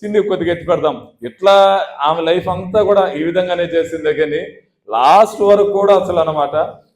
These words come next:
లాస్ట్లో లిఫ్ట్లో వెళ్ళేటప్పుడు కూడా లహరి పాప "నానమ్మ" అంటే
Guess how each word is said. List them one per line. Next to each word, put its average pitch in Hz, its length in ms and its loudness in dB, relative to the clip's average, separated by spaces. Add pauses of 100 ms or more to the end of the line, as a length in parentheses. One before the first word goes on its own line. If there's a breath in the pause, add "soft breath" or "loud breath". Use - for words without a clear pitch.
(100)
లాస్ట్లో 190 440 2
లిఫ్ట్లో 190 340 -2
వెళ్ళేటప్పుడు 185 460 -2
కూడా 170 400 -2 (380)
లహరి 185 220 2
పాప 180 300 -2
"నానమ్మ" 170 480 0
అంటే 170 580 -2